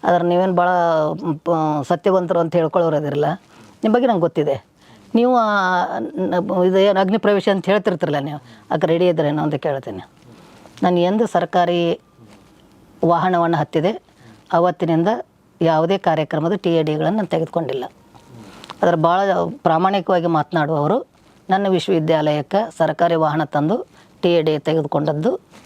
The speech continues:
ನಾನು ಕೊಟ್ಟಕ್ಕೆ. ಹೀಗಾಗಿ ನಿಮಗೆ ನೈತಿಕತೆಯ ಬಗ್ಗೆ ಮಾತಾಡೋ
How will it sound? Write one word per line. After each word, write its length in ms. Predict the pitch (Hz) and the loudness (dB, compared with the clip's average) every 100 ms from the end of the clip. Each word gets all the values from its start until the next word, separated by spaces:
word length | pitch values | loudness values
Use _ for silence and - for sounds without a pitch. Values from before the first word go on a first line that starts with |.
| - - - - - - - - - - - 175 | -20 -10 -6 -6 -8 -20 -20 -20 -20 -20 -2 2
ನಾನು 220 | 170 165 | 2 0
ಕೊಟ್ಟಕ್ಕೆ. 460 | 151 127 104 - - - - - - - - - | -2 -2 -4 -6 -10 -20 -20 -20 -18 -18 -10 -2
ಹೀಗಾಗಿ 360 | 208 214 226 214 | 0 2 2 2
ನಿಮಗೆ 260 | 196 226 | 2 2
ನೈತಿಕತೆಯ 560 | 233 185 175 175 160 165 | 2 2 0 -2 0 0
ಬಗ್ಗೆ 220 | 156 170 | 0 0
ಮಾತಾಡೋ 520 | 196 151 156 220 226 | 0 0 0 0 -2